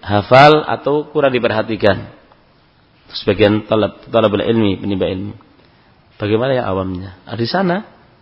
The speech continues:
sampai awamnya pun hafal. Ya. Kama ya'rifu dzalika katsirun mimman i'tana bihadhil akhbar. Hal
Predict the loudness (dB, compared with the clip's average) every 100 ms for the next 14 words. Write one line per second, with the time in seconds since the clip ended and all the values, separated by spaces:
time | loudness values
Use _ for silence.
0 | _ _ _ _ -4 0 2 4 4 4
1 | 2 -2 -2 -2 -2 -6 -6 -16 _ _
2 | _ _ _ _ -20 -18 -20 _ _ _
3 | _ _ _ _ _ _ _ _ _ -20
4 | _ _ _ -20 -20 _ _ 6 10 10
5 | 12 10 10 8 8 10 8 8 8 6
6 | 4 4 4 6 6 6 6 6 4 4
7 | -2 4 6 8 6 4 2 2 6 6
8 | 6 4 4 2 0 -4 -2 -2 -2 -12
9 | -20 -20 -20 -20 -20 _ -20 _ _ _
10 | _ _ _ _ _ _ _ _ _ _
11 | 2